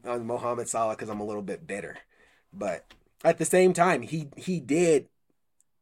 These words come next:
not. He could have won two Champions League. He could have be at three Champions Leagues right now and several Premier Leagues,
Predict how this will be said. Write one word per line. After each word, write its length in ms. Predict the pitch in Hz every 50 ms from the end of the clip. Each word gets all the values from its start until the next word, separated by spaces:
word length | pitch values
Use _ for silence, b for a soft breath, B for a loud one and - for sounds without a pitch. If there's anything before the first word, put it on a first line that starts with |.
| _ _ _ _ _ _ _ _ _ _ _ 85 104 117
not. 320 | 135 151 156 143 117 - - _ _ _ _ -
He 160 | 131 127 123
could 140 | 123 - 147
have 80 | 143 139
won 160 | 143 139 135
two 120 | 143 135
Champions 560 | 131 143 139 139 127 120 120 120 113 110 101
League. 220 | 113 113 110 107 -
He 100 | 139 151
could 140 | 151 202 175
have 80 | 180 165
be 120 | 151 143
at 140 | 139 - -
three 140 | 165 165 151
Champions 460 | - 165 160 147 139 131 123 110 110
Leagues 180 | 117 113 113 113
right 160 | 110 107 92
now 240 | 110 110 107 104 - b b b b b b b b b b b b _ _ _ _ _ -
and 200 | 135 127 127 -
several 340 | - 147 147 135 139 131 123
Premier 400 | - 135 120 120 123 123 123 110
Leagues, 420 | 104 98 101 98 101 101 -